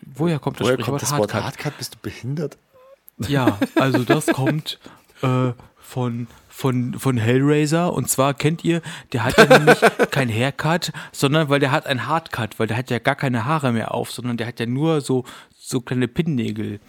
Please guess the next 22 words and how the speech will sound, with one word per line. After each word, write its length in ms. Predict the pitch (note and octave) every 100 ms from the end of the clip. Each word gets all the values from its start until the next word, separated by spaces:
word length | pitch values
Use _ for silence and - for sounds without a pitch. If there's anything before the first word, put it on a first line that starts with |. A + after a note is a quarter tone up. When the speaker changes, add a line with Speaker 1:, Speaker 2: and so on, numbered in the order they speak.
| - - _
Speaker 1:
Deswegen 240 | - - B2
heißt 140 | C3
er 80 | B2
auch 80 | -
Pinhead 460 | F3+ C#3 G#2+ G2+ -
und 100 | G#2+
deswegen 320 | - C3 C3+
ist 140 | B2
es 120 | C3
kein 320 | - B2 A#2 -
Haircut, 440 | - B2 C3 D#3 -
sondern 180 | C3+ C3+
ein 240 | C3 A#2+
Hardcut. 540 | C#3 D3 - G#2 - -
So, 380 | - - B2+ G#2 - _ _ _
daher 260 | C3+ A#2+ C3+
kommt 280 | - D3 B2
das, 240 | G#2+ - - _ _ - _ - _ _
meine 180 | B2 A#2
Damen 240 | G#2+ G#2
und 140 | A2 G#2
Herren. 320 | A2 G#2 G2